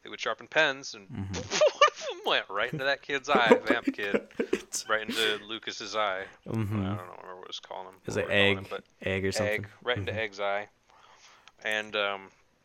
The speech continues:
Speaker 1: yeah, I guess there was white stuff oozing out <laughs> of his
Speaker 2: Oh
Speaker 1: eyeball,
Speaker 2: my
Speaker 1: and he had to go
Speaker 2: God.
Speaker 1: to the hospital, <laughs> and it was just a mess.
Speaker 2: Dude, that poor fucking kid, man. You, I wanna know what happened in his life
Speaker 1: Well,
Speaker 2: to put wieners and hot dogs and pens
Speaker 1: do you remember
Speaker 2: in
Speaker 1: the,
Speaker 2: eyes.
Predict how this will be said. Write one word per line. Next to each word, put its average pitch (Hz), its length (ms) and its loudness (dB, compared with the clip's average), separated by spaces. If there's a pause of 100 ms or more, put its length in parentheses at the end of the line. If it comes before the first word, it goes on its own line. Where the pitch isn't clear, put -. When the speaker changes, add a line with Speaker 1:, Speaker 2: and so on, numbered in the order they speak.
(200)
Speaker 1:
yeah, 135 100 6
I 123 60 6
guess 123 140 0
there 139 80 -8
was 113 160 -10
white 104 180 -2
stuff - 240 -8
oozing 101 280 -10
out - 120 -2
<laughs> - 140 2
of - 100 8
his 139 100 12
Speaker 2:
Oh 135 40 12
Speaker 1:
eyeball, 120 260 8
Speaker 2:
my 104 140 6
Speaker 1:
and - 180 12
he 101 60 8
had - 80 8
to - 80 4
go - 0 -
Speaker 2:
God. 139 80 6
Speaker 1:
to 131 60 0
the 123 60 0
hospital, 170 920 4
<laughs> 160 60 4
and 180 120 -10
it 175 60 -4
was 175 240 -2
just 143 200 -8
a 113 40 -12
mess. 95 480 -12 (320)
Speaker 2:
Dude, 139 180 6
that 151 200 10
poor 113 200 2
fucking 98 320 -2
kid, 92 340 -2
man. 95 420 0
You, 151 260 -2 (240)
I 131 100 12
wanna 226 140 10
know 135 160 10
what 107 500 4
happened 120 400 6
in 101 100 0
his 95 220 2
life 101 240 6
Speaker 1:
Well, - 140 -10
Speaker 2:
to 101 100 -4
put - 200 -4
wieners 107 280 0
and 98 80 -4
hot 92 240 0
dogs 113 360 4
and 90 120 -6
pens 101 140 -2
Speaker 1:
do 95 60 0
you 90 40 -2
remember 175 160 0
Speaker 2:
in 165 60 0
Speaker 1:
the, 156 60 0
Speaker 2:
eyes. - 120 -10